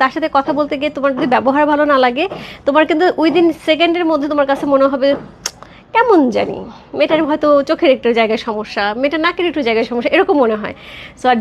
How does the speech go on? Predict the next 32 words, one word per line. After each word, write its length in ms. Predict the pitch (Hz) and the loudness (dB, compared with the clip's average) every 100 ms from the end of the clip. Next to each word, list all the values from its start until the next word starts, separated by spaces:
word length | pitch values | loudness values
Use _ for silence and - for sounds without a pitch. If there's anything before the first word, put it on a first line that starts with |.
| 262 | 2
যাকে 220 | 254 359 302 | 0 -2 0
ভালো 140 | 370 381 | 2 2
লাগে 160 | 302 339 - | 0 -2 -4
সেটা 160 | 330 - | -6 -4
সে 80 | 294 226 | -6 -6
দেখতে 200 | 262 339 254 | -4 -2 2
যেমনই 320 | 240 254 302 294 | 2 2 2 2
হোক 120 | 240 240 | 0 -2
না 60 | 202 | -2
কেন, 100 | 190 202 233 | -2 -2 -2
তাহলেই 280 | 233 277 247 | 0 2 2
ভালো 140 | 220 202 | 0 0
লাগে। 160 | 196 208 - - - 370 | -4 -8 -12 -20 -4 0
হাই 200 | 539 554 440 | 4 4 4
সুন্দরী 300 | 415 349 370 | 2 2 0
দিদি, 160 | 339 359 330 | 0 -2 0
খুব 120 | 440 427 | 0 2
সুন্দর 200 | 440 339 294 | 2 2 2
লাগছে 160 | 294 277 | 2 2
তোমাকে, 160 | 262 302 | 2 2
thank 140 | 302 | 2
you 60 | 403 370 | 0 2
so 40 | 381 | 2
much 140 | 403 - | 2 2
সাথী 180 | 285 277 247 | 0 0 -2
আপু। 140 | 269 359 480 - - - | 0 -2 -2 -10 -20 -8
So 60 | - 269 | -2 2
যেটা 140 | 277 277 | 2 2
দেখাচ্ছি 260 | 277 302 330 247 | 0 -2 2 2
দোপাট্টা 260 | 247 233 - | 2 -2 -4
দেখো, 140 | 196 247 - | -6 -2 0
একদমই, 360 | 254 247 311 | 0 0 0